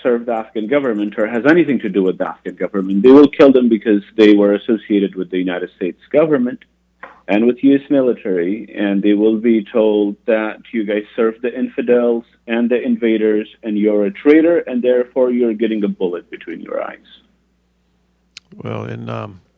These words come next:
Speaker 2: I, I hope you, uh, I hope you know how sorry I am that that, uh, that possibility exists.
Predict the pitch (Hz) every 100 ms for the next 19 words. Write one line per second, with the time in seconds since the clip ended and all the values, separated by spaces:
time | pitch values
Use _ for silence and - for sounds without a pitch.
0 | _ _ _ - 101 - 107 - 107 135
1 | 156 131 117 104 - 101 90 - _ _
2 | _ _ _ _ _ _ _ _ 110 135
3 | 151 135 139 127 - 147 135 120 120 117
4 | 107 120 113 110 - 110 101 110 - 123
5 | 113 110 113 117 104 101 98 113 110 -
6 | - -